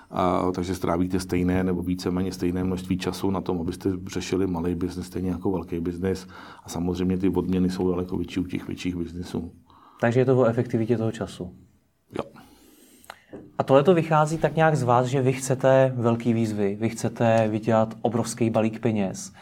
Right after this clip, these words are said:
Speaker 2: anebo je to opravdu jenom otázka téhletý efektivity?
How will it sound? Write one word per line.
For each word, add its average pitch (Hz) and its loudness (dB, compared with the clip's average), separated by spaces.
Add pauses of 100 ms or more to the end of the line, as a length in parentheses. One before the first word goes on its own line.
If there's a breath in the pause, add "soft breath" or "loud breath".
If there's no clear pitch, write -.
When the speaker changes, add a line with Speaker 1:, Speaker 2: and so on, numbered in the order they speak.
(300 loud breath)
Speaker 2:
anebo 117 4
je 123 4
to 127 0
opravdu 110 0
jenom 110 2
otázka 101 0 (120)
téhletý 104 0
efektivity? 87 -8